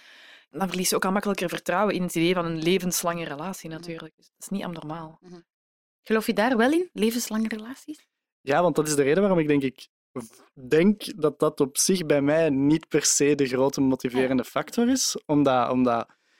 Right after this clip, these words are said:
Speaker 3: ik denk niet dat ik ooit uiteen ga gaan met mijn vriendin.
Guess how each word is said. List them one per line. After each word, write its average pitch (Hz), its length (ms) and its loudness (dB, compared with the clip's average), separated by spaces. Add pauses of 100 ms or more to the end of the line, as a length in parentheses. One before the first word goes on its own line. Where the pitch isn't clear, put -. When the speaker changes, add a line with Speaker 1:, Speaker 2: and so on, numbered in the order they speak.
(260)
Speaker 3:
ik 147 200 -6
denk 147 240 2
niet 165 560 0 (440)
dat 143 240 0
ik 135 220 -6 (320)
ooit 139 280 2
uiteen 147 380 0
ga 160 180 0
gaan 135 200 0
met 120 100 -2
mijn 110 200 -6
vriendin. 117 560 -2